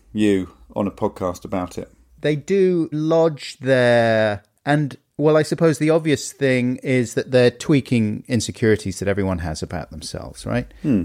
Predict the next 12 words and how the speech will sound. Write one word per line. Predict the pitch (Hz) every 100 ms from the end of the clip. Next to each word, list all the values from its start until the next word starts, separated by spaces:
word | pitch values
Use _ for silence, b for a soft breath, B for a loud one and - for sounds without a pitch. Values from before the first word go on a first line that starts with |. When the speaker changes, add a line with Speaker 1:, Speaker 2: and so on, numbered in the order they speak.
| 85
Speaker 2:
And | 98 92 90 -
there's | 107 123
always | 113 98
a | 92
little | 98 90
voice, | - 101 95
unless | 120 156 131 - 120
you | 113 104
are | 95 92 90
a | 85 85 _ _
total | - 131 120 -
psychopath. | - - 98 - - - - -